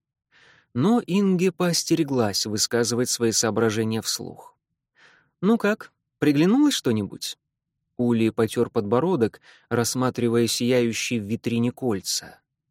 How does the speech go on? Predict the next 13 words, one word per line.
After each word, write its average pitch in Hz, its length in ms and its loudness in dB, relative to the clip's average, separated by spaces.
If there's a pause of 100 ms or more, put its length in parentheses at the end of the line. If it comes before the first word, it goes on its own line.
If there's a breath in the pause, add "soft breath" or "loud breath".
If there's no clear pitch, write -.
(320 loud breath)
Парни 117 360 2
вроде 110 320 0
него 117 440 0 (240 soft breath)
Инге 127 340 0
не 135 120 0
слишком 175 500 -4
нравились. 104 760 -4 (140)
Она 190 260 0
предпочитала 175 680 0
викингов, 143 640 -6
широкоплечих 127 800 -2
и - 20 -6
мускулистых. - 960 -6